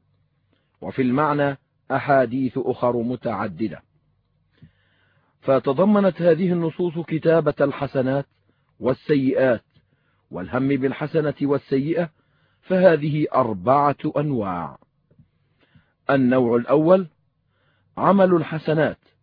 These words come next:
فتضاعف الحسنة بعشر أمثالها إلى سبعمائة ضعف إلى أضعاف كثيرة، فمضاعفة الحسنة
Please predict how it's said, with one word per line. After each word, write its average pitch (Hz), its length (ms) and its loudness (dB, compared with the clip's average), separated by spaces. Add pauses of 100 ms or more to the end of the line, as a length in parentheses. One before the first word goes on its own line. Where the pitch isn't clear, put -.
(720)
فتضاعف 170 680 0
الحسنة 170 560 -2
بعشر 151 580 -2
أمثالها 147 640 0 (520)
إلى 131 240 2
سبعمائة 160 640 -2
ضعف 151 340 0 (600)
إلى 143 180 4
أضعاف 139 540 2
كثيرة، 123 520 -4 (1040)
فمضاعفة 160 800 2
الحسنة 147 500 -2